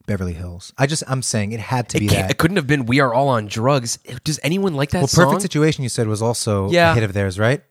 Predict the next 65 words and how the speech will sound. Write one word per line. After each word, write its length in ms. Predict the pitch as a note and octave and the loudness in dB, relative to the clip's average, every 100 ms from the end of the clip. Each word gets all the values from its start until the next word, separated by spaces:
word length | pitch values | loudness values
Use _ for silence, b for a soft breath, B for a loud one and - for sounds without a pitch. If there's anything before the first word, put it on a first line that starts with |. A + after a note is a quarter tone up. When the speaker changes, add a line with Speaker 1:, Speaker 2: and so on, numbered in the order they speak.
| - | -2
Speaker 2:
I 60 | C#3 | -2
think 180 | A3 - | -2 -6
so. 100 | B2 | 0
Well, 200 | C3+ B2 | 2 2
Speaker 1:
Which 120 | A#2 | 0
I 120 | C3 | 0
didn't 180 | F3 A#2+ | 0 0
Speaker 2:
people 200 | G3 G3 | 2 4
Speaker 1:
know. 40 | |
Speaker 2:
who 140 | D#3+ D#3 | 4 4
I 60 | C#3 | 2
know 180 | C3+ B2+ | 2 0
are, 80 | A#2 | 0
who 140 | A#2+ | -2
are 60 | A2+ | -2
not 320 | G#2+ G#2+ G#2 | 0 0 0
big 140 | A2 | -2
Weezer 240 | G#2 G#2+ G#2 | 0 0 0
fans 240 | G2+ F#2+ | -2 -4
know 140 | G#2 F#2 | -4 -4
that 160 | D#2 | -4
song. 260 | - B1 - | -8 -8 -6
So 140 | A2 | -6
in 80 | G2+ | -2
my 160 | G#2 G#2 | 0 0
opinion, 300 | - G2+ F#2+ | -2 -4 -6
that 100 | F#2 | -6
makes 240 | F#2 - | -6 -6
it 100 | F#2+ - | -8 -6
a 80 | |
Speaker 1:
That's 60 | F2+ F2+ | -4 0
Speaker 2:
bigger 80 | |
Speaker 1:
crazy 140 | A#2+ G#2 | 2 2
Speaker 2:
single. 160 | G2+ F#2+ | 0 -2
Speaker 1:
to 20 | |
me, 200 | F#2+ F#2 - | -4 -6 -2
but 260 | A#2 A2 - _ | 0 0 -6 _
still, 460 | - - C#3 F#2+ D#2+ | -8 -4 -2 -2 -4
come 300 | - - C3+ | -18 -10 -10
on. 320 | G2 G2 D#2+ D#2+ | -8 -8 -8 -2
Speaker 2:
Also, 540 | D#3+ - F3 D#3 - _ | -2 2 2 2 -2 _
uh, 300 | A#2 G#2+ G#2 - | 0 0 -2 -4
oh 160 | G#2+ G#2 | -10 -10
God, 240 | - G2+ G2 | -6 -6 -4
the 80 | G#2+ | -8
Perfect 400 | - A#2+ D3 C3+ | -8 -6 -6 -8
Situation 500 | A#2+ A#2 G#2+ G#2 G2 | -4 -2 -2 -4 -6
music 280 | G2 G#2 G#2+ | -4 -4 -4
video 440 | A#2+ A#2+ C3 C3+ B B - | -2 0 0 -2 B B -8
is, 120 | A2+ | -4
like, 120 | B2 G2 | -4 -4
Rivers 320 | G#2+ A#2 B2 | -4 -2 -4
trying 240 | - A#2 A2 | -4 -4 0
to 60 | |
be, 120 | A#2+ | 2
like, 200 | G#2+ G2 | 2 0
cool 340 | - - A#2 A#2 | -4 0 0 0
guy, 320 | A2 G#2+ G#2+ | 2 2 2
rock 340 | G2+ F#2+ G2+ | 0 -2 -4
star. 180 | - B2+ - | -8 -8 -8
I, 80 | |
I 20 | G2 | -8
hate 280 | G#2 G#2 | -4 -4
Speaker 1:
Ugh. 180 | G2 F2 | -4 -6
Speaker 2:
it. 100 | F2+ | -8